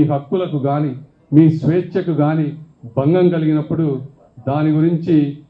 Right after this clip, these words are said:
ఎంతమందితో అయినా, ఎన్నిసార్లైనా పోరాడతామని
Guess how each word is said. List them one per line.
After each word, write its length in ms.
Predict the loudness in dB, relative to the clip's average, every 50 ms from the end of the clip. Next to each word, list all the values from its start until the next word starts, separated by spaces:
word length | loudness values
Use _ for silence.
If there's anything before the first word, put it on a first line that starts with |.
| _ -10
ఎంతమందితో 720 | -6 -2 -2 -2 0 0 0 0 0 2 0 0 2 2 0
అయినా, 260 | 2 0 0 -2 -2 -4 -8 -10 -14 -12 -4
ఎన్నిసార్లైనా 920 | -2 0 4 4 4 4 4 4 4 4 4 2 2 0 0 0 -2 -2 -4 -8 -10 -14 -18 _ _ _ _ _ _ -4
పోరాడతామని 800 | -2 0 0 0 -2 -4 -2 -4 -2 -2 -2 -4 -6 -6 -8 -10